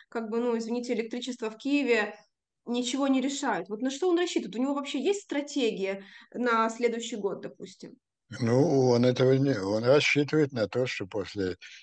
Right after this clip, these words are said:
Speaker 2: э, когда начались эти уничтожения? Это десятого октября, по-моему, да, был первым. Вот это уже, ну, больше двух месяцев. Его расчет был на то, что украинское население взбунтуется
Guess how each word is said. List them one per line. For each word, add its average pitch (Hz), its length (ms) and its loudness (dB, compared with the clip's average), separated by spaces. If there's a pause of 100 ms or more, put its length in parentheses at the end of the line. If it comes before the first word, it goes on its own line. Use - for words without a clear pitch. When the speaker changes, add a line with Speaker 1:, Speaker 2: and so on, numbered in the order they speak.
(280)
Speaker 2:
э, 135 300 -8
когда 120 300 6
начались 95 480 0
эти 90 220 -8 (160)
уничтожения? 92 500 0
Это 107 140 0
десятого 117 540 2
октября, 101 440 -2
по-моему, 85 480 -8
да, 80 160 -4
был 80 240 -14
первым. 80 480 -8
Вот - 180 -14
это 117 220 -2
уже, 113 340 2
ну, 98 340 -4
больше 110 340 2
двух 131 240 0
месяцев. 101 420 -4 (760)
Его 127 200 8
расчет 170 400 6
был 135 240 6
на 110 140 4
то, 160 180 4
что - 180 -2
украинское 117 540 -2
население 110 540 -2
взбунтуется 110 920 -2